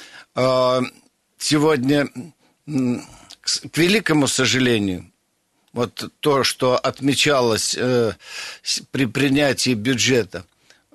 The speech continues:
в это же сельское хозяйство на конец года –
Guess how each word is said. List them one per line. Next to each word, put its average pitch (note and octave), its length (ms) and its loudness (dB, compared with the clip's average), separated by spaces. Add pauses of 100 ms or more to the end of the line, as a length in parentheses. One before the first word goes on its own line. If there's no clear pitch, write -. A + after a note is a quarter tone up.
(120)
в B2+ 80 0
это D#3+ 240 2
же C3 160 2
сельское C#3 560 0
хозяйство C3 840 0 (640)
на C#3 280 2
конец C3+ 480 0
года – B2 440 0